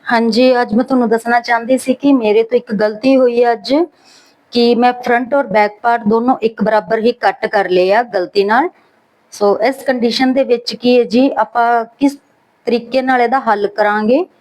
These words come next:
ਸੋ ਉਹਦੇ ਬਾਰੇ ਇਹ ਸਿੱਖਾਂਗੇ। ਨਾਲੇ ਇਹ ਜਿਹੜੀ ਵੀਡੀਓ ਜੀ ਮੈਂ ਤਾਂ ਕਰਕੇ ਬਣਾਈ ਹੈ ਤਾਂ ਜੋ ਹੋਰ ਮੇਰੀਆਂ ਭੈਣਾਂ ਨੂੰ ਵੀ ਕੁਛ ਸਿੱਖਣ ਨੂੰ ਮਿਲੇ। ਹੁਣ ਜਿਵੇਂ ਇਹਨਾਂ ਦਾ ਬੈਕ ਨੈਕ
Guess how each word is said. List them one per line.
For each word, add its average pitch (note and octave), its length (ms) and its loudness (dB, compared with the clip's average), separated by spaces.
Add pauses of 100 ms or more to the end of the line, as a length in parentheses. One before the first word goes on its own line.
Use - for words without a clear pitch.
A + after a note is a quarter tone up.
(360)
ਸੋ G3+ 220 -2
ਉਹਦੇ A3 380 0
ਬਾਰੇ B3 380 2
ਇਹ A#3 220 2
ਸਿੱਖਾਂਗੇ। A#3 440 -4
ਨਾਲੇ A3 260 0
ਇਹ B3+ 460 2
ਜਿਹੜੀ A3 320 -2
ਵੀਡੀਓ A3+ 440 2
ਜੀ A#3+ 140 -4
ਮੈਂ A#3+ 100 2
ਤਾਂ G#3+ 280 0
ਕਰਕੇ A3 280 -2
ਬਣਾਈ A3+ 280 -2
ਹੈ A3+ 100 2
ਤਾਂ G#3+ 180 2
ਜੋ B3 180 0
ਹੋਰ G#3+ 240 2
ਮੇਰੀਆਂ A3 260 -2
ਭੈਣਾਂ G#3+ 300 -2
ਨੂੰ G3+ 140 0
ਵੀ D#4+ 200 2 (840)
ਕੁਛ B3+ 180 -4
ਸਿੱਖਣ A#3+ 380 -4
ਨੂੰ B3 140 0
ਮਿਲੇ। A#3 260 0
ਹੁਣ C4+ 200 0
ਜਿਵੇਂ B3 300 0
ਇਹਨਾਂ C4 320 0
ਦਾ D4 120 0
ਬੈਕ A3 360 -2
ਨੈਕ A#3+ 180 0